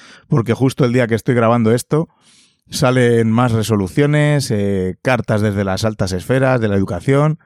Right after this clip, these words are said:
al menos aquí en Madrid, y que, uf, que me ponen muy triste, muy triste, cabreado, porque siguen estando muy lejos, muy lejos de la realidad que estamos viviendo muchos. Y repito, muchos, pero que muchos colegios.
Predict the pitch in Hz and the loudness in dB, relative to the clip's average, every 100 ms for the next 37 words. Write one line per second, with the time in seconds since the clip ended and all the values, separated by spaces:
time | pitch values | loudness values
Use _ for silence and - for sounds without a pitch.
0 | _ _ _ - 107 120 98 107 101 92 | _ _ _ -2 0 0 0 -2 -2 0
1 | 123 143 - _ _ - 120 113 110 104 | 0 -2 -6 _ _ -4 0 2 2 0
2 | 113 107 101 90 87 - - - 120 120 | -2 0 0 -2 -4 -8 -10 -4 -2 0
3 | 120 135 120 101 95 92 92 92 92 127 | 0 0 0 0 -2 -4 -4 -4 -2 -2
4 | 131 139 131 107 90 87 113 120 127 - | 0 0 0 0 -2 -2 -2 -2 -4 -8
5 | _ _ _ _ 113 113 127 113 139 127 | _ _ _ _ -2 0 -2 0 2 2
6 | 95 123 127 117 113 127 131 107 123 147 | 0 0 0 0 0 0 2 0 0 0
7 | 151 - - _ _ 123 104 113 - 127 | 0 -4 -14 _ _ 0 2 0 0 0
8 | 104 95 92 87 92 104 110 87 110 98 | 0 -2 -4 -2 0 0 -2 -2 0 0
9 | 92 90 98 101 90 85 85 110 - 82 | 0 0 2 2 2 0 0 0 -2 -8
10 | - _ _ _ _ _ _ 147 101 95 | -10 _ _ _ _ _ _ -2 -2 -2
11 | 107 90 92 123 135 85 - - 87 92 | -2 0 2 2 0 -4 -4 -6 -4 -4
12 | 104 120 - 95 110 - 92 | -2 -2 0 -2 -2 -10 -14